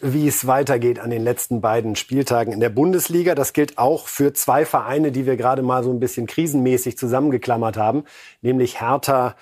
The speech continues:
und Gladbach. Ja, bei Hertha gilt der einfache Satz, gewinnen Sie nicht gegen Bochum, am Samstag sind Sie abgestiegen. Also ganz klare Siegpflicht für die Hertha.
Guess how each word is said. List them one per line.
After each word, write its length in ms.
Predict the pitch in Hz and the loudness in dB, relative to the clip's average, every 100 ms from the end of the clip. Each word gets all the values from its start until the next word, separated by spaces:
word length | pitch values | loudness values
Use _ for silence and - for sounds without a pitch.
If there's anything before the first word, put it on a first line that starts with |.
| - _ _ | -20 _ _
und 380 | 123 120 110 - - | -2 0 -2 -10 -16
Gladbach. 960 | 101 110 110 131 - 95 82 - - | -4 0 0 -2 -2 -2 0 -4 -4
Ja, 160 | 117 131 | 2 4
bei 160 | 117 | 4
Hertha 300 | 113 156 185 | 2 2 0
gilt 280 | 135 160 185 | 0 0 2
der 300 | 165 135 - | 2 0 0
einfache 480 | 139 180 - 156 131 | 0 0 0 0 2
Satz, 500 | 131 208 - - - _ _ | 2 2 0 -4 -4 _ _
gewinnen 440 | 113 120 202 240 | -2 2 2 2
Sie 140 | 180 185 | 2 2
nicht 200 | 180 - | 2 0
gegen 220 | 151 127 | 0 2
Bochum, 580 | 131 175 160 156 156 - | 2 2 2 2 0 -6
am 180 | - 120 | -2 0
Samstag 680 | 110 113 117 117 107 104 - _ | 2 0 0 -2 -2 -2 -10 _
sind 320 | 95 127 123 | -2 -2 -2
Sie 260 | 120 120 107 _ _ - | -4 -4 -6 _ _ -4
abgestiegen. 680 | 143 - - 143 110 95 - _ - - _ _ | -2 0 0 0 -2 -4 -10 _ -20 -20 _ _
Also 380 | 123 127 107 85 _ | 0 0 0 -4 _
ganz 480 | 110 135 147 - - _ - | -2 0 0 -2 -8 _ -4
klare 680 | 123 120 131 131 127 120 - | 0 2 2 2 0 -2 -8
Siegpflicht 760 | 104 123 175 - 151 156 - - | -4 -4 -4 -2 0 0 -2 -16
für 480 | - - 139 131 127 - | -16 -4 2 2 0 -6
die 200 | 110 120 | -4 0
Hertha. 520 | 120 151 165 175 170 | 2 0 2 0 0